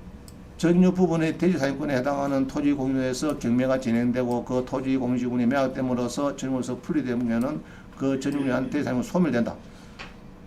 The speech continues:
되므로 이 사건 토지 공유 실행에 따른 의미로 원고들이 토지 소유권을 매수해 지정함에 따라서 대지 사용권은 소멸하였고,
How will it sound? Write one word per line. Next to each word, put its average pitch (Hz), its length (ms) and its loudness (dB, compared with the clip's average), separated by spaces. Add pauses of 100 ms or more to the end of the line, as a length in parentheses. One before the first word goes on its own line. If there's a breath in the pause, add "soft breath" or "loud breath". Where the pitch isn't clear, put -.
(200)
되므로 135 520 0
이 185 80 2
사건 139 340 -4
토지 143 200 -4
공유 131 200 -2
실행에 143 320 -8
따른 127 220 -4
의미로 123 380 0
원고들이 135 460 -2
토지 139 300 -2
소유권을 131 640 -2
매수해 117 440 -2
지정함에 123 480 -2
따라서 135 600 -2 (340 loud breath)
대지 156 200 2
사용권은 131 560 0
소멸하였고, 135 800 2